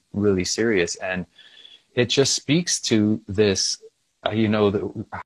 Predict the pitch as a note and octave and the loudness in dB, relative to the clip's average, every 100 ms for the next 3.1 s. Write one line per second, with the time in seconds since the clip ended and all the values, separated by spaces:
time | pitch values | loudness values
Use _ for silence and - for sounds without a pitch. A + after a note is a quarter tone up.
0 | _ - G#2+ A#2+ A#2+ - B2 - G#2+ G2 | _ -2 2 4 2 2 0 2 -2 0
1 | A2 G2+ G2 - A#2 C3+ - - G2+ G2 | 0 0 -2 0 2 2 -2 -6 -2 -2
2 | - - C#3 C3 G2+ - - A#2+ B2+ B2+ | -2 -2 -2 -2 -8 -10 -8 -4 -2 -2